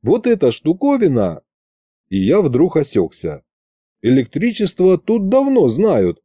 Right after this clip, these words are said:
но сильно сомневаюсь, что знакомы с вольтами да амперами. А мне ведь не абы как надо, а точные характеристики. Да просто попробуйте ребенку объяснить хотя бы разницу между переменным и постоянным током.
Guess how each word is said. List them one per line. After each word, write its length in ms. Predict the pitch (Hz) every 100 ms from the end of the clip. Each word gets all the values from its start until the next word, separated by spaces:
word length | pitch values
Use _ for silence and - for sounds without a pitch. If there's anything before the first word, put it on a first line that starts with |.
| _
но 180 | 120 165
сильно 420 | - 208 190 135
сомневаюсь, 880 | 117 110 101 92 120 190 139 - - _
что 220 | - 123
знакомы 560 | 113 123 127 180 131
с 100 | 107
вольтами 520 | 92 113 202 165 110 92
да 200 | 110 180
амперами. 760 | 190 - 117 98 92 87 76 _ _ _ _
А 140 | 95
мне 400 | 120 127 175 190
ведь 260 | 151 170 -
не 220 | 101 151
абы 340 | 139 120 151
как 240 | 170 196 175
надо, 420 | 190 180 98 87
а 100 | 113
точные 440 | - 196 - 170
характеристики. 1080 | 170 180 165 - 160 117 302 - 151 104 76 _ _ _
Да 180 | 123 247
просто 460 | - 320 269 - 123
попробуйте 640 | 240 262 220 139 120 117
ребенку 480 | 131 202 277 240 165
объяснить 560 | 147 180 202 185 123
хотя 280 | - 143 185
бы 140 | 139 127
разницу 560 | 202 233 165 123 -
между 360 | 113 165 127 104
переменным 680 | 107 98 87 160 240 143 95
и 180 | -
постоянным 840 | 190 247 220 240 220 135 110 110 107
током. 560 | 120 104 95 95 90